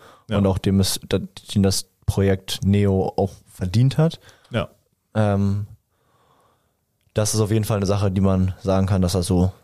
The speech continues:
Speaker 2: mit dem Physiotalk, so wie jetzt aktuell,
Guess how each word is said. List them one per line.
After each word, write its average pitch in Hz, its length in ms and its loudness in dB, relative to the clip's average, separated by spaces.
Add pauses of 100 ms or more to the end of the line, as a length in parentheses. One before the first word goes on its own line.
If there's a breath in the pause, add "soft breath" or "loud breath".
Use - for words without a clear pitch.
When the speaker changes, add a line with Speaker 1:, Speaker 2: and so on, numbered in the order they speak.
Speaker 2:
mit 95 120 -6
dem 90 140 0
Physiotalk, 92 560 -4 (360)
so 104 240 0
wie 98 100 2
jetzt - 440 -2
aktuell, 92 540 0